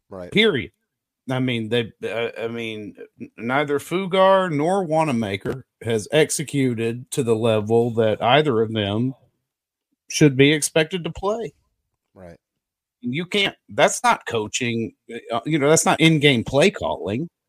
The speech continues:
Speaker 2: Now, you could say it's coaching, but you could just say that, you know, they're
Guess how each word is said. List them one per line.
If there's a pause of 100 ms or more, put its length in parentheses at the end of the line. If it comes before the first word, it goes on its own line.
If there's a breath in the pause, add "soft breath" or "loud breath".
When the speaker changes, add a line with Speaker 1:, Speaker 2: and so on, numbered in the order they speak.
(120)
Speaker 2:
Now,
you
could
say
it's
coaching, (680)
but
you
could
just
say
that, (120)
you
know,
they're